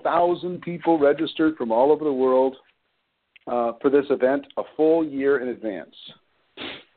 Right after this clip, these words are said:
So if you don't have a ticket for that, I know Donna, uh, and the group have kinda coordinated,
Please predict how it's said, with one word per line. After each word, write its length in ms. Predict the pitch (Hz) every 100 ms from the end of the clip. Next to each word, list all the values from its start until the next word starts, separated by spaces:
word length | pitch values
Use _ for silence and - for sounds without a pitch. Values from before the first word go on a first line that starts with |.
| - _
So 440 | 135 131 127 127 117 _ - _ _ _ _ -
if 160 | 139
you 80 | 180
don't 240 | 170 175
have 200 | 143 202
a 40 | 202
ticket 320 | 165 156 -
for 60 | 131
that, 260 | 139 143
I 60 | 143
know 140 | 139
Donna, 440 | 131 143 147 131 - _ _ _ _ _ _ _ -
uh, 240 | 117 110 -
and 140 | 135
the 60 | 131
group 420 | 110 147 147 131 127
have 220 | 117 -
kinda 200 | 135 117
coordinated, 800 | - 123 123 131 123 117 113 110